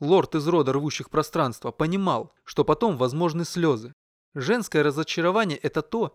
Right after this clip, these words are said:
чего мужчины не терпят. Особенно, если избранница забеременела и поняла, что совсем не любит отца своего ребёнка. Страсть и наваждение, посланные родовым амулетом, останутся позади, а впереди…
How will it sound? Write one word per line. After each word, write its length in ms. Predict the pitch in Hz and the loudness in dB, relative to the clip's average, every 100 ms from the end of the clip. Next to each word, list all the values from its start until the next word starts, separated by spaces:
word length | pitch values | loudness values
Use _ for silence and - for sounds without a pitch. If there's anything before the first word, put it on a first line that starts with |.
| _ | _
чего 280 | - 135 190 | -6 -2 0
мужчины 440 | 165 - 208 170 | 0 -2 -2 -2
не 120 | 131 | -4
терпят. 520 | 123 - 165 - 101 _ _ _ _ | -6 0 0 -2 -12 _ _ _ _
Особенно, 440 | - 135 262 208 127 | -6 -2 0 2 2
если 340 | 117 135 156 | -2 -4 -4
избранница 540 | 139 131 202 190 131 127 | -4 2 2 2 -4 -6
забеременела 720 | 123 127 139 208 175 117 110 | -4 -2 -2 -2 -4 -6 -10
и 120 | - | -6
поняла, 540 | - 147 160 143 107 _ - | -4 -2 0 -2 -2 _ -10
что 160 | 151 | -6
совсем 340 | 143 - 190 180 | -4 -2 0 0
не 80 | |
любит 320 | 196 214 127 143 | 0 0 -2 -4
отца 300 | 135 190 196 | -4 -2 -2
своего 320 | 143 123 135 | -2 -2 0
ребёнка. 520 | 139 131 127 107 - _ _ _ _ | -2 -2 -4 -6 -16 _ _ _ _
Страсть 440 | - 175 208 196 | -6 2 2 2
и 60 | - | -2
наваждение, 600 | 151 160 151 175 254 143 | 0 2 0 0 -2 -4
посланные 580 | - 180 160 147 135 131 | 0 2 2 0 -2 0
родовым 380 | 135 156 156 151 | 2 2 0 -2
амулетом, 540 | 147 160 143 117 107 - | 0 2 0 -2 -8 -6
останутся 520 | 143 202 214 202 180 | -2 0 0 0 -2
позади, 540 | 180 156 175 135 104 - _ | 0 2 0 -2 -12 -14 _
а 100 | - | -8
впереди… 680 | - - 143 147 180 220 214 | -6 -4 -4 -4 -4 -4 -6